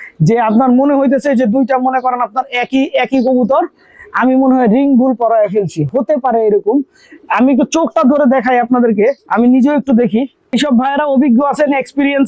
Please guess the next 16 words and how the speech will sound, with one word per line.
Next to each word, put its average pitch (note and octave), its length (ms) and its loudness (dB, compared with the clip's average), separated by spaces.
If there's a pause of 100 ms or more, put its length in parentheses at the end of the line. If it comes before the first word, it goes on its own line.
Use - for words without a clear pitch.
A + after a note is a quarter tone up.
আছেন, B3+ 180 -2 (100)
ঠিক A#3+ 200 0
আছে, A3 160 0 (680)
যাদের A3 360 2
জ্ঞান C4 280 0
অনেক C#4+ 220 2
বেশি, C#4+ 180 0 (100)
তাদের A#3+ 260 0
কাছে C4+ 200 -2
আসলে C#4 200 -2 (100)
মন্তব্য C4 320 -2 (120)
চাইতেছি, A#3 380 -2 (580)
সেটা A3+ 200 0
হচ্ছে C4 240 -2
যে C4 60 2 (120)
আমার B3 180 2